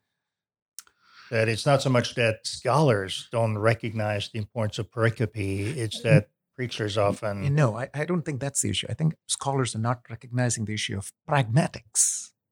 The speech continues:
Speaker 2: of
Speaker 1: Mm-hmm.
Speaker 2: authorial doing. So looking at the text for what is the author doing? What are the literary
Speaker 1: Yep.
Speaker 2: clues, the traces that the author is leaving be-, the,
Speaker 1: Yep.
Speaker 2: the wordplay on voice, for instance.
Speaker 1: Right.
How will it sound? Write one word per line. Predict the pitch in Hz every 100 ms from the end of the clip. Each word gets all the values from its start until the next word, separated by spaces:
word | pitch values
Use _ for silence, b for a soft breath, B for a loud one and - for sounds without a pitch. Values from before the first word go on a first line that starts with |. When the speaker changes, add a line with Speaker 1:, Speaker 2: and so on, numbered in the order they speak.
| _ _ _ _
Speaker 2:
of | 110
Speaker 1:
Mm-hmm. | 101
Speaker 2:
authorial | 123 117 127 117 107
doing. | 104 -
So | - -
looking | 113 160 - 160 -
at | 165 _
the | 131
text | - 139 -
for | - 113 104
what | - -
is | -
the | 247
author | 226 170
doing? | 151 147 113
What | 92
are | -
the | -
literary | 117 139 151 127
Speaker 1:
Yep. | 104
Speaker 2:
clues, | - 127
the | - -
traces | - 185 220 - -
that | 131 120
the | 120
author | 123 113
is | 113 101
leaving | 120 123 120
be-, | 104 b b b _ _ _ _ _ _ _ _
the, | - 175 -
Speaker 1:
Yep. | 110
Speaker 2:
the |
wordplay | 165 160 - 139
on | 127 120
voice, | 131 - -
for | - -
instance. | - - -
Speaker 1:
Right. | -